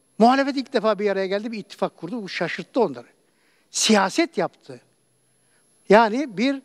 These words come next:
siyasi mühendisliği ilk defa, biraz önce sizin söylediğiniz şeyi muhalefet yaptı. İkinci siyasi mühendislik nedir? İkinci siyasi mühendislik de işte biraz önce sizin ifade ettiğiniz toplumun bütün kesimleri artık ikna edilmişti.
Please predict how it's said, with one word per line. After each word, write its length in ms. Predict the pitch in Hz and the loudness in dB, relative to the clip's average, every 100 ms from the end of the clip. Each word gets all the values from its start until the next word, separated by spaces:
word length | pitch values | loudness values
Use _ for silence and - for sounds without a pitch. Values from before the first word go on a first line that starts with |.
| _ | _
siyasi 560 | - 226 220 220 - 294 | -8 2 2 2 -4 -4
mühendisliği 580 | 247 226 226 - 269 | -2 -2 -6 -6 -6
ilk 80 | 247 | -4
defa, 360 | 240 196 233 285 _ _ _ | -4 0 -2 -2 _ _ _
biraz 200 | 208 202 | -2 -2
önce 320 | 202 190 190 | -4 -4 -4
sizin 260 | 170 - 214 | -6 -8 -8
söylediğiniz 460 | - 196 185 196 | -2 -2 -2 -6
şeyi 240 | - 214 262 | -8 -6 -4
muhalefet 420 | 214 196 233 311 | -2 -2 -2 -4
yaptı. 320 | 190 - 127 - _ _ _ | -6 -8 -16 -20 _ _ _
İkinci 340 | 190 233 285 | -4 -2 -2
siyasi 400 | 285 254 214 - | 0 0 0 -4
mühendislik 460 | 220 202 208 196 - | -6 -4 -4 -8 -8
nedir? 340 | 233 220 302 _ _ _ _ _ _ _ _ _ _ _ _ - | -6 -4 -8 _ _ _ _ _ _ _ _ _ _ _ _ -8
İkinci 300 | 190 196 226 | -2 -2 0
siyasi 400 | 190 170 170 196 | 0 0 0 -6
mühendislik 440 | 170 165 170 - | -6 -6 -8 -4
de 120 | 214 | -2
işte 260 | 185 - 160 | -2 -6 -2
biraz 200 | 196 165 | -2 -2
önce 200 | 156 147 | -8 -12
sizin 240 | - 170 | -10 -10
ifade 360 | 190 - 156 170 | -8 -4 -4 -4
ettiğiniz 520 | 151 - 156 220 - _ _ _ _ _ _ | -8 -12 -10 -10 -12 _ _ _ _ _ _
toplumun 560 | - 175 - 196 254 233 | -2 -2 0 0 0 -2
bütün 260 | 170 - 330 | -6 -6 -4
kesimleri 460 | 220 - 190 190 | -4 -6 -6 -4
artık 240 | 180 202 190 | -4 -6 -12
ikna 320 | - 202 190 | -4 0 2
edilmişti. 580 | 185 220 269 - 127 | 0 -4 -8 -10 -18